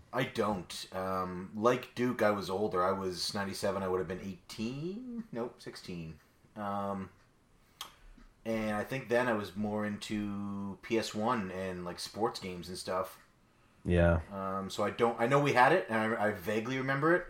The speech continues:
Speaker 1: um, but I don't have any, like, crystal clear memories of it, uh, of playing it.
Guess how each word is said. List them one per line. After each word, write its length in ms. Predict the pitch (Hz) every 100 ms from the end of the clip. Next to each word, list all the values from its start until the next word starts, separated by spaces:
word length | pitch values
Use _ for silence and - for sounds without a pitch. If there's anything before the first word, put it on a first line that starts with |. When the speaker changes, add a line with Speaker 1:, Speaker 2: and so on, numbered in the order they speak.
| -
Speaker 1:
um, 320 | 95 95 92
but 80 | 87
I 80 | 98
don't 280 | 92 107 95
have 160 | 101 95
any, 220 | 95 95
like, 360 | 90 87 - - - - - - _ _ - - - - -
crystal 380 | - 120 104
clear 380 | 92 - 104 98
memories 420 | 95 104 104 92
of 160 | 90 87
it, 220 | 87 -
uh, 220 | 87 85 90
of 120 | -
playing 340 | - 95 95
it. 140 | 85